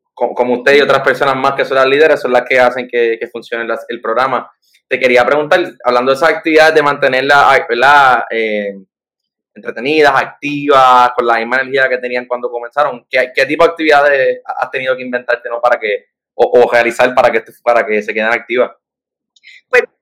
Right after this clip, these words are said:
Speaker 2: mí me gusta mucho enfocarme en los temas que a ella le interesa. Hacemos
Speaker 1: Muy bien.
Speaker 2: siempre, a principios de año, buscamos cuál es el interés de ella. Yo le muestro la carpeta de lo que, ¿verdad?, que son los parches de la Girl Scout o los temas que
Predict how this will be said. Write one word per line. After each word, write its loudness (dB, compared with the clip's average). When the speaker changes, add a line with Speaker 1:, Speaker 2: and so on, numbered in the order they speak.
Speaker 2:
mí -4
me 4
gusta -2
mucho 0
enfocarme 0
en -4
los -2
temas -2
que 0
a 4
ella 4
le 2
interesa. -4
Hacemos -2
Speaker 1:
Muy -2
bien. 2
Speaker 2:
siempre, -16
a -20
principios -6
de 0
año, 0
buscamos -2
cuál 2
es 2
el -8
interés 0
de 2
ella. 2
Yo 4
le 6
muestro -2
la 4
carpeta 0
de -2
lo 0
que, -8
¿verdad?, 2
que -2
son -2
los -4
parches -2
de -2
la 2
Girl 0
Scout -6
o 4
los 0
temas -2
que 2